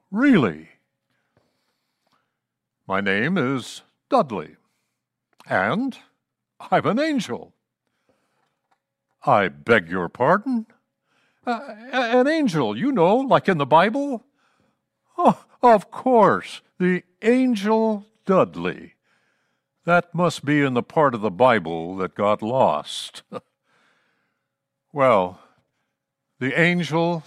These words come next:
Dudley, A K A Denzel Washington,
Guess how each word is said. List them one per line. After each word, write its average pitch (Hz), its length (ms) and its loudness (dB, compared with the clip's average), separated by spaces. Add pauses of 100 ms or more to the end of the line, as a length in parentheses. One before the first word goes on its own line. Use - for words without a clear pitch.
(120)
Dudley, 104 500 -2
A 123 200 -4
K 139 360 -4
A 135 240 -4
Denzel 135 720 -4
Washington, 101 840 -4